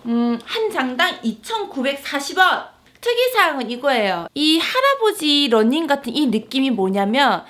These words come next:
브이넥도 아니고, 브이넥처럼 내려갈 것 같지만 결국에는 유넥으로 빠지는, 어, 요 라인. 근데 이게 나쁘지 않더라고요, 제가 입으니까.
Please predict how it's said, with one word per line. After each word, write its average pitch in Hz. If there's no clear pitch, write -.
브이넥도 330
아니고, 220
브이넥처럼 330
내려갈 247
것 240
같지만 254
결국에는 233
유넥으로 226
빠지는, 202
어, 208
요 202
라인. 175
근데 233
이게 220
나쁘지 220
않더라고요, 185
제가 185
입으니까. 175